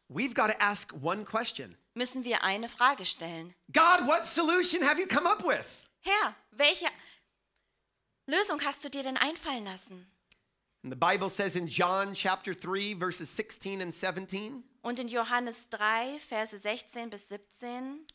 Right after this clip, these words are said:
Speaker 1: "For God so loved the world that he gave his only begotten Son,
Speaker 2: So
Speaker 1: that
Speaker 2: s-
Speaker 1: whoever believes in him would not perish but have everlasting life."
Speaker 2: Denn so sehr hat Gott die Welt geliebt,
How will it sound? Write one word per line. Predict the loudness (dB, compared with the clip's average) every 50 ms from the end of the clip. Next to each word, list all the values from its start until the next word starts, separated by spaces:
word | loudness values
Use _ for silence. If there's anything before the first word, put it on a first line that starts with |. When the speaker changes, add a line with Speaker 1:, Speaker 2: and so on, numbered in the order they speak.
| _ _ _ _ _ _ _ _ _
Speaker 1:
"For | -12 -10
God | -4 0 2 2 2 2 0
so | -2 -4 -2 -2 -4
loved | -2 -2 0 0 0 -2 -4 -6
the | -8 -8
world | -6 -4 -4 -2 -2 -2 -4 -6 -6 -6
that | -8 -8
he | -8 -8
gave | -12 -12 -12 -10 -8 -8 -10 -12 -14 -18 -20 -20 -20 -20 -20 _ _ _ _ _ _ _ _ _
his | -8 -8 -8 -8 -12 -10 -8
only | -6 -4 -4 -4 -4 -6 -6 -6 -6 -8 -10 -12 -14 -18 _
begotten | -14 -12 -10 -10 -10 -8 -6 -4 -4 -4 -6 -8 -10 -10 -10 -10 -10 -12 -16 -20 _
Son, | -16 -14 -14 -14 -14 -14 -16 -16 -18 -20 -20 _ _ _ _ _ _ _ _ _ _ _ _ _
Speaker 2:
So | -8 -4 -2
Speaker 1:
that | 0 2
Speaker 2:
s- |
Speaker 1:
whoever | 2 2 2 2 0
believes | 0 -2 -2 -2 -2 -2 -4 -4 -4
in | -2 -2
him | -2 -2 -2 -2
would | -2 -2
not | -2 -2 -4 -4
perish | -4 -4 -2 -2 -4 -4 -8 -10 -8
but | -6 -6
have | -6 -6 -6
everlasting | -8 -10 -8 -6 -6 -6 -6 -6 -10 -14 -16 -16
life." | -16 -16 -16 -16 -18 -20 -20 -20 -20 _ _ _ _ _ _ _ _ _ _ _ _ _ _ _ -8
Speaker 2:
Denn | -8 -6 -6
so | -4 -4 -4 -4 -4 -4
sehr | -4 -4 -4 -4 -4 -4 -4 -6 -6 -10 -16 _ -8
hat | -8 -8 -6 -6
Gott | -6 -6 -6 -6 -10
die | -16 -10 -8
Welt | -6 -6 -6 -6 -8 -12 -14
geliebt, | -14 -14 -14 -12 -12 -12 -12 -12 -14 -20 -20